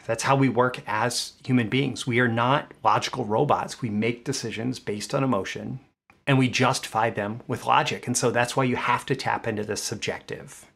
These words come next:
if you want to be effective as a copywriter. My call to action for you at the end of this episode, ask yourself how you can use this. You know, you could leave a comment with this episode and let me know what of this you're, you're taking away as a,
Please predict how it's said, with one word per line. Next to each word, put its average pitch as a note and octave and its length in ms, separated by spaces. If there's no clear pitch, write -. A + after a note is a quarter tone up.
if A2+ 340
you A#2+ 140
want G#2 540
to B2+ 120
be A#2 200
effective - 640
as G#2 500
a C#3 60
copywriter. B2 600
My D3+ 100
call D#3 180
to D3 80
action C3+ 260
for C3+ 140
you B2 140
at A#2 100
the A#2+ 60
end A2+ 100
of G#2+ 60
this - 100
episode, C#3+ 320
ask - 220
yourself A#2+ 300
how C3 180
you B2+ 180
can A2 200
use C#3 340
this. D3 400
You A2+ 60
know, B2 160
you C3+ 160
could C#3+ 200
leave C3+ 160
a C#3 60
comment C3+ 280
with B2 120
this - 160
episode B2 460
and A2+ 100
let A#2+ 160
me E3 80
know A#2+ 400
what B2+ 240
of C3 140
this - 440
you're, A2+ 500
you're A#2 180
taking C3 340
away A2 380
as B2+ 160
a, A#2 220